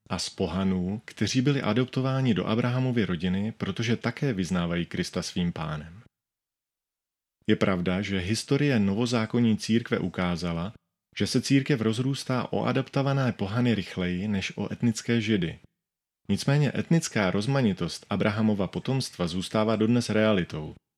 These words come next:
stejně jako ve dnech Starého zákona.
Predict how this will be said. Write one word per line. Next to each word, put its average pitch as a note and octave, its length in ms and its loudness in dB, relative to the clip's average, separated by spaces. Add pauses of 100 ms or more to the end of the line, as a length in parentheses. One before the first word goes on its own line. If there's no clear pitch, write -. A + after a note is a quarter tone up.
(180)
stejně C3+ 360 4
jako B2+ 220 0
ve F#2+ 140 2
dnech A#2 480 0
Starého F#2+ 480 -2
zákona. F2 580 -4